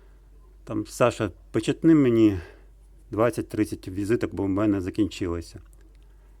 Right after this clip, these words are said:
І ці візитки, вони на фотобумазі, по-перше, були,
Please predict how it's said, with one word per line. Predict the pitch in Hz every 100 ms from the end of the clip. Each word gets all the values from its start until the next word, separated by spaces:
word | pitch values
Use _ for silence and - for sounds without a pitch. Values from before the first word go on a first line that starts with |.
| - - - - - - - - - - _ - - - - - -
І |
ці | - 156
візитки, | 147 127 127 127 170 - 117
вони | 107 113 113
на | 110
фотобумазі, | - - 123 135 139 110 107 101 85 -
по-перше, | - 127 113 107
були, | 120 120 113 101